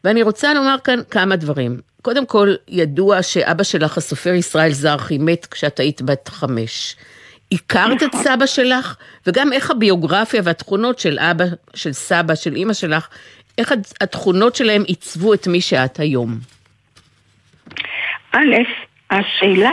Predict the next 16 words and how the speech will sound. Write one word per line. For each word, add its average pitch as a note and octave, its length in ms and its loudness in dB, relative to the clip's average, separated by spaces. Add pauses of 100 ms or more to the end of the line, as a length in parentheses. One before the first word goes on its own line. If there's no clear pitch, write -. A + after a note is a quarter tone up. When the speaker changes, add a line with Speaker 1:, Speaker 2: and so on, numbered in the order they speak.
Speaker 2:
של A3 240 0
ילדים G3+ 480 4
של - 180 0
מהגרים G3 640 2 (480)
היא G#3+ 100 0
מאוד A#3+ 220 4
מעניינת. A3+ 580 2 (960)
לא A#3+ 100 4 (140)
שמנו C4 300 4
לב A3+ 240 2
אליה G3 240 2
ב-, F#3 200 0 (960)
בילדות E3 720 0
של G3 140 2
הדור F3 320 0
שלי. E3 440 0